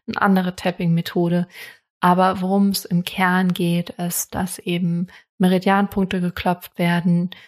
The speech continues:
und dadurch halt diese Energieblockaden aufgelöst werden. Und worum es aber auch geht, ist eben, diese tiefen Gefühle zu fühlen und eventuell sogar an den Kern zu kommen von diesen Gefühlen. Also, es ist so witzig und so verrückt. Ich merke sogar jetzt, obwohl es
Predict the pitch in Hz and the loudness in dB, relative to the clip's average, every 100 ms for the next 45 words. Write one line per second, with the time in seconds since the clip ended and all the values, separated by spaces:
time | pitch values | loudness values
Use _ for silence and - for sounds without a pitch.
0 | _ _ - 170 170 170 185 - 185 190 | _ _ 2 4 4 0 -2 -4 -6 -4
1 | 170 175 175 - - 175 180 170 190 190 | -2 -2 -4 -6 0 2 2 4 2 2
2 | 185 - 175 175 175 - 175 175 - - | -2 -2 -2 0 -2 -2 0 0 -4 -10
3 | 180 180 202 208 _ _ _ _ _ _ | -6 -2 0 -2 _ _ _ _ _ _
4 | _ - - 208 185 180 - - 185 190 | _ -20 0 4 4 4 -6 -6 0 2
5 | 190 196 196 180 180 190 - 196 196 185 | 2 0 0 2 2 0 -4 -4 -2 2
6 | 180 180 - - - _ - 190 196 196 | 4 2 0 -14 -16 _ 0 2 2 0
7 | 208 - - 190 190 180 - 185 196 185 | -2 -4 -2 2 2 0 0 0 0 -2
8 | 190 - 185 170 165 196 208 214 247 247 | -6 -6 -2 0 2 2 2 4 2 2
9 | 240 220 208 190 190 - 220 214 254 262 | 2 2 4 2 2 -2 0 2 2 0
10 | 220 - 185 175 175 165 165 175 175 180 | -2 0 0 2 2 0 -2 -4 -4 -2
11 | 165 170 185 180 - - _ _ _ _ | 0 0 0 0 -4 -20 _ _ _ _
12 | _ _ - _ - 185 240 - 220 208 | _ _ -20 _ -2 0 0 2 2 4
13 | 247 - 185 190 180 185 190 202 202 208 | 0 0 0 2 0 0 0 0 -2 -4
14 | - 214 202 - 170 175 160 160 160 - | 2 4 2 0 -2 0 0 -2 -4 -4
15 | 165 - 185 180 185 | -4 2 4 4 2